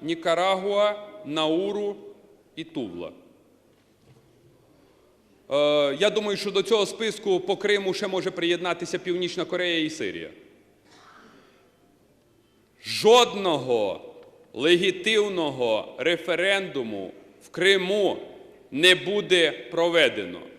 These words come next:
І будь-які так звані рішення так званого референдуму не мають жодної юридичної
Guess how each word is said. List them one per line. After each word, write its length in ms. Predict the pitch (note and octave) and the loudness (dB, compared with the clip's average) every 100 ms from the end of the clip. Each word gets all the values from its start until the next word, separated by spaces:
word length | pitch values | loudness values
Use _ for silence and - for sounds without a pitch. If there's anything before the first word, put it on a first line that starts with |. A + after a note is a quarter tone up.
| - - _ _ _ _ _ _ _ _ - | -20 -20 _ _ _ _ _ _ _ _ -2
І 140 | G3 | -2
будь-які 640 | D3+ A#3+ F#3 G#3+ G#3+ G#3+ | 0 -2 0 0 0 -4
так 280 | G#3+ A3 E3+ | 2 4 4
звані 480 | D3 G#3+ G#3 G3+ G3+ | 2 4 4 2 0
рішення 640 | F3 C#3 - G2+ F#2 E2+ - - - _ - | 0 -2 -4 -8 -10 -14 -18 -20 -20 _ 2
так 220 | F#3+ F#3 | 4 4
званого 640 | C3+ F#3+ G3 F3+ D#3 D3 | 2 2 4 2 -2 -2
референдуму 880 | D3+ D#3+ F3 F3 F#3+ F#3 B2 G#2 F2 D2+ - - _ | -2 -2 0 0 0 -2 -6 -8 -10 -16 -20 -20 _
не 200 | - F3 | 2 4
мають 600 | F#3 G3 G3 G3 F#3+ - - - - | 4 4 4 2 0 -8 -16 -18 -4
жодної 800 | - F#3+ D3 F3+ F3+ F3 F3 - | 4 4 6 4 4 4 2 -2
юридичної 1000 | E3 D#3+ D#3+ D#3+ D3+ D#3 D#3 D3+ C#3+ | 0 2 4 4 2 -2 -2 -2 -4